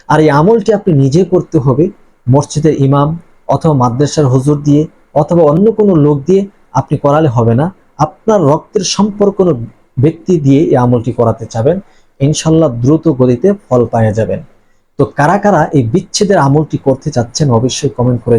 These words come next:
জানাবেন, এবং আপনারা আরও কি কন্টেন্ট চাচ্ছেন, সে বিষয়টিও জানাবেন। ইনশাল্লাহ আপনাদের জন্য সেই কন্টেন্ট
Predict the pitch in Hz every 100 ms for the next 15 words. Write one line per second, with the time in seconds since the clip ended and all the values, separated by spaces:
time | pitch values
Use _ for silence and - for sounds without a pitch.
0 | 104 117 120 170 202 _ _ _ _ -
1 | 135 160 117 - - 185 175 165 - 139
2 | 143 - - 202 208 - 156 156 208 180
3 | 156 - - 190 175 - 127 120 170 180
4 | 180 147 123 165 185 226 _ _ _ 139
5 | 160 - 143 123 117 117 135 127 113 127
6 | 139 180 - 120 - 123 123 175